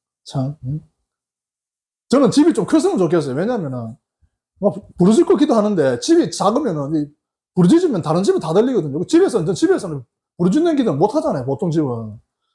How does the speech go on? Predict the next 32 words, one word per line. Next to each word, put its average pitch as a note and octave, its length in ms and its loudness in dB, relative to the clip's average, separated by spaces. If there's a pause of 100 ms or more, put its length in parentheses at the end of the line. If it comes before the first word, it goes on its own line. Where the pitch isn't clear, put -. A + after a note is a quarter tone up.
(340)
아파트 A3+ 320 0
다 D#3 160 2
옆집, F3 300 -2
옆집 D3+ 320 -4
다 D3+ 200 -4
있고 F#3+ 160 -2
이렇게 F3 160 -2
하는데. C3 240 -10 (720)
그래서 F#3 220 2
그런 C#4+ 220 4
의미에서 A#3 260 2
저는 D#3+ 240 -2
집이 D#4 180 0
좀 C#3+ 200 -8 (300)
컸으면 E4+ 300 0
좋겠어요. D3+ 520 -4 (140)
이게 C#3 200 -4
뭐, B2 240 -8
그래, F3+ 200 -4
뭐, B2+ 260 -10 (300)
암만 C4+ 300 0
부르짖어도 F3+ 600 0
뭐, B2 180 -8
주위에 G3 260 0
뭐, B2+ 480 -6
민원 D3 240 -2
안 D3 120 0
들어오고 C3 420 -4
그런데. D#3+ 260 -6 (2500)
네. G2+ 180 -8 (800)
예, A#2+ 60 -4
찬양하고. D3+ 680 -4